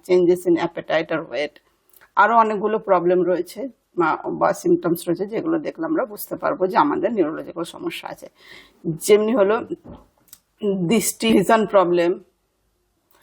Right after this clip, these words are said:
কথা বলতে বা গিলতে অসুবিধা, স্মৃতিশক্তি হ্রাস বা বিভ্রান্তি, মেজাজ বা আচরণের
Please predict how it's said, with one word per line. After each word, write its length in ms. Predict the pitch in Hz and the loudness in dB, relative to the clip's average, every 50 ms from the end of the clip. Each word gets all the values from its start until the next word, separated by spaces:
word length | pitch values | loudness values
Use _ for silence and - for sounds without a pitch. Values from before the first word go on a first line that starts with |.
| _ _ _ _ _ | _ _ _ _ _
কথা 240 | - 196 - - 226 202 180 170 - - _ - 170 175 | 0 0 2 2 0 -2 -2 -6 -10 -16 _ -4 2 4
বলতে 320 | 196 196 196 175 - 214 208 220 180 165 | 4 4 4 2 2 2 2 2 2 2
বা 100 | - 190 185 180 | 2 2 2 2
গিলতে 280 | 185 185 185 175 170 - 196 185 | 2 4 4 4 4 2 2 2
অসুবিধা, 460 | - - - 160 165 170 147 151 156 160 160 - _ _ _ _ _ _ _ _ | 0 -2 -4 0 0 0 2 2 -2 -2 -4 -8 _ _ _ _ _ _ _ _
স্মৃতিশক্তি 600 | - - 226 202 - 226 - - 220 214 - 220 226 175 | -8 -6 -6 -4 -4 -4 -2 -2 -4 -2 -2 -2 -2 0
হ্রাস 200 | 180 185 202 190 - | 0 0 0 0 -2
বা 60 | 185 180 151 | -2 -2 0
বিভ্রান্তি, 640 | - 175 180 180 - 190 190 180 160 147 - 175 - 151 - _ _ _ _ _ _ _ _ _ _ _ _ _ _ _ _ _ _ _ _ _ 440 440 _ _ _ _ _ _ _ _ _ _ _ _ _ _ _ _ _ _ _ _ - 214 | 0 -2 -2 -2 -4 -6 -4 -4 -4 -4 -6 -8 -12 -12 -14 _ _ _ _ _ _ _ _ _ _ _ _ _ _ _ _ _ _ _ _ _ _ _ _ _ _ _ _ _ _ _ _ _ _ _ _ _ _ _ _ _ _ _ 0 2
মেজাজ 440 | 214 214 214 196 165 220 220 226 220 - 220 170 | 4 4 2 4 4 4 4 4 2 -2 0 2
বা 80 | 202 180 165 | 4 6 6
আচরণের 420 | 180 - - 190 185 185 185 190 | 4 2 0 0 2 2 2 2